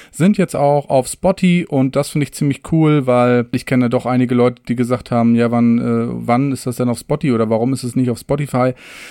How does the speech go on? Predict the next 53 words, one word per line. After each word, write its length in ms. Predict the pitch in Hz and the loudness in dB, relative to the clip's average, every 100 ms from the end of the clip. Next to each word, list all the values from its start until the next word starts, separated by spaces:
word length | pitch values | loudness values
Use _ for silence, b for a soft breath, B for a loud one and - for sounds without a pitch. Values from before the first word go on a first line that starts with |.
| B | B
Und 200 | - 117 | -2 0
ja, 100 | 117 | 0
das 160 | 110 - | -2 -2
hat 120 | 135 | -4
sich 140 | 127 135 | -2 -4
jetzt, 220 | 127 - | -6 -4
äh, 220 | 131 123 | -2 0
geregelt, 500 | 120 117 165 175 160 | 0 0 0 0 0
wir 100 | 131 | 0
sind 100 | 135 | 0
jetzt 160 | 127 117 | 0 -2
auf 100 | 107 | -4
Spotify 640 | - 160 160 151 147 147 | -2 -2 0 0 0 0
und 120 | 135 | -2
das 140 | 123 - | -2 -2
finde 100 | 120 | -4
ich 80 | |
saugeil 560 | - 110 110 127 147 151 | 0 -2 2 2 2 0
und 380 | - 123 120 123 | 0 0 0 0
diese 180 | 117 117 | -2 -2
Folge 360 | 135 131 123 | 0 0 0
wird 140 | 107 113 | -2 -2
auch 140 | 131 | -4
saugeil, 560 | - 127 123 120 120 120 B B B B | 0 -2 2 0 0 -4 B B B B
denn 200 | 117 117 | 0 2
ich 200 | 117 - | 2 0
bastel 340 | 120 120 - 120 | -2 -2 0 0
jetzt 280 | 113 - - | 0 -4 -4
Chandlers 460 | 120 113 110 - - | 0 2 0 -2 -6
Bass 320 | - 156 - - - | -2 -2 -4 -18 -4
in 160 | 127 | 2
den 160 | 123 113 | 2 4
Beat 240 | 160 180 | 2 0
rein. 320 | 123 123 190 226 _ _ | 0 2 2 0 _ _
Ich 140 | - 135 | -4 -2
hatte 140 | 131 | 0
ja 80 | 123 | -2
vorher 300 | 123 123 120 | 0 2 2
ein 200 | 117 120 | 0 0
Beat 220 | 131 - | -2 0
gesampelt, 640 | 120 - 143 180 185 190 | -4 0 0 4 2 2
also 200 | - 110 | -2 -2
so 140 | 107 110 | -2 -4
Sample 540 | - 127 131 131 127 | -2 -2 0 0 0
zusammengeschnipselt 960 | 120 117 127 151 156 - 165 - 180 175 | -2 -4 -2 -2 -4 -4 -4 -2 -4 -2
aus 160 | 123 - | -4 0
dem 340 | 113 110 113 | 0 0 -2
Internet 380 | 139 147 139 143 | -4 -2 -4 -2
von 140 | 117 | 0
YouTube, 580 | 113 151 180 - 196 - | 2 2 0 0 0 0
von 180 | 120 110 | -2 0
so 100 | 110 | 0
einem 200 | 104 | 0